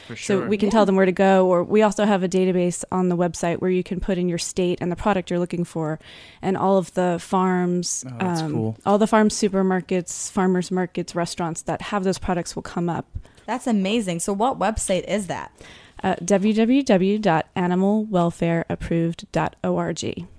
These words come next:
Speaker 3: Awesome.
Speaker 1: And I know that's not A W A dot O R G 'cause it brought me somewhere totally different. So spell it out if you're interested.
Speaker 3: Yeah, so that's a green and blue label that you're looking for, brand recognition.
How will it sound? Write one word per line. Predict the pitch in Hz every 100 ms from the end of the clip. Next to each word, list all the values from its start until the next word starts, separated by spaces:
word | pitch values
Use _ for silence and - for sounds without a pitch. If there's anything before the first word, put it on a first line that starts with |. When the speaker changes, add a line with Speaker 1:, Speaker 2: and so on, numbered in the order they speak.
| -
Speaker 3:
Awesome. | 180 180 - 160
Speaker 1:
And | 123
I | 123
know | 131
that's | 131 127 -
not | 127 120
A | 120 113
W | 110 107 104 -
A | - 104
dot | 104 107
O | 110 104
R | 104
G | 101 101
'cause | 98 104
it | 107
brought | - -
me | -
somewhere | - - -
totally | - - 65
different. | - - - -
So | - 120
spell | - - 117 110
it | 110 123
out | 110 107 - -
if | -
you're | 113
interested. | 110 107 - - - - _ _ _
Speaker 3:
Yeah, | 202 196 170
so | 175 196
that's | 202 247 339
a |
green | 254 - 185 180 196 208 233 262
and | - 196
blue | 175 170 185
label | 180 160 165 151
that | 147
you're | 147 156
looking | 156 151 151
for, | 147
brand | 143 170 180 208
recognition. | 196 175 156 143 151 151